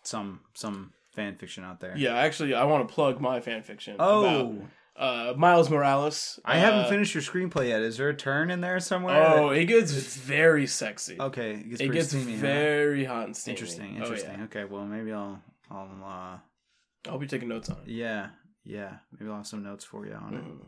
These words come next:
Speaker 2: It's erotic.
Speaker 1: Anyway, so th-, that movie was, um, I liked it.
Speaker 2: Yeah, it's hard to say anything else besi-, like, bes-, besides getting into, like, the nitty-gritty of it. Um, besides just being like, "I just really enjoyed the flick. Like, it's just a ton of fun,"
Speaker 1: I
Speaker 2: you
Speaker 1: mean,
Speaker 2: know?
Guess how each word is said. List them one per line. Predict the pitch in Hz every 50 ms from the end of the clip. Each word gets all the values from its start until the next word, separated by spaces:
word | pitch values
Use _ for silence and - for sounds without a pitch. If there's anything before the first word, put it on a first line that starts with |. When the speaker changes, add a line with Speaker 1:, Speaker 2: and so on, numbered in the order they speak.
| _ _ _ _ _ _ _ _ _ _ _ _ _ _ _ _ -
Speaker 2:
It's | - -
erotic. | 139 - - - - -
Speaker 1:
Anyway, | 190 208 202 165 143 135
so | - 165 156
th-, | 139 165 160
that | 151 180 202
movie | 202 220 220 220
was, | 208 190 147 131
um, | 147 143 135 131 123 123 120 110 107 - _ _ _ _ _ _ _ _ _ _ - - - _ _ _ _ _ _ _ _ _ _ _ _ _ _ _ -
I | 113
liked | 117 117 117 113 -
it. | - - _ _ _ _ _ _ _ _ _ _ _ _ _ _ _ _ _ _ _ - - _ - -
Speaker 2:
Yeah, | - 160 175 151
it's | 123 135 135 165
hard | 196 220 196
to | 170
say | - 196 185 175
anything | 170 170 165 165 143
else | 143 143 139 147
besi-, | 139 - 160 135 - 139
like, | 135 123 113 - -
bes-, | - 147 -
besides | - - 175 180 170 175 170 262 226 180 170
getting | 180 170 160 160
into, | 156 143 151 143
like, | 127 117
the | 120 123
nitty-gritty | 135 127 120 113 117 113 117 120
of | 123 123
it. | 123 120 117 - _ - - _ _ _ _ _ _ _ _ -
Um, | - 113 113 104 101 101 104
besides | 123 147 151 147 131 127
just | 139 139
being | 151 139
like, | 135 131 -
"I | - 214
just | 233 214 170
really | 185 180 175 156
enjoyed | 147 139 135 143 147 175 185 165 147 135
the | 135 127
flick. | - - 185 233 226 220 -
Like, | 131 127 -
it's | 139 131 - -
just | 139 123 110 - - - - - -
a |
ton | - 180 160
of | -
fun," | - - 160 175 - - - - -
Speaker 1:
I | 143
Speaker 2:
you | 156
Speaker 1:
mean, | 151 147 147
Speaker 2:
know? | 117 131 143